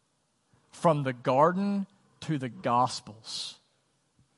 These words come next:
God is famous. He is notorious for lowering himself down to the level of others, and he listens not passively. He listens not partially. He listens not dismissively. He listens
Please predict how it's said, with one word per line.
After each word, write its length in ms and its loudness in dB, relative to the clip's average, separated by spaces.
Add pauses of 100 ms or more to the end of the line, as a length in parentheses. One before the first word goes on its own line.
(160)
God 460 6
is 200 -4
famous. 760 -4
He 100 0
is 100 -4
notorious 600 -2
for 120 -8
lowering 480 0
himself 600 -2 (140)
down 480 -2 (300)
to 100 -4
the 140 -6
level 560 0
of 180 -2
others, 460 -2
and 160 -8
he 120 -6
listens 800 -4 (300)
not 440 2 (460)
passively. 840 2 (280)
He 80 -2
listens 440 -2
not 260 -6
partially. 720 0
He 120 -2
listens 380 -4
not 240 -2
dismissively. 1000 -4 (200)
He 140 0
listens 580 -4